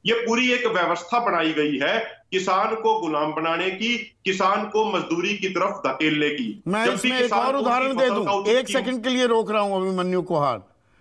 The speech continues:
Speaker 2: मैं सत्तर के दशक की बात बता दूं, गन्ने का जो एसएपी, state advice price, वो एमएसपी तो होता नहीं है गन्ने का, वो था बारह रुपए प्रति क्विंटल,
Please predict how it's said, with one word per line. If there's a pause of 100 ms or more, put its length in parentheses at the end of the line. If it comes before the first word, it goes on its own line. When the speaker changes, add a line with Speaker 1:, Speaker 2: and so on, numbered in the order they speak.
(320)
Speaker 2:
मैं
सत्तर
के
दशक
की
बात
बता
दूं, (2500)
गन्ने
का (340)
जो
एसएपी,
state
advice
price,
वो
एमएसपी
तो
होता
नहीं
है
गन्ने
का, (680)
वो
था
बारह
रुपए
प्रति
क्विंटल,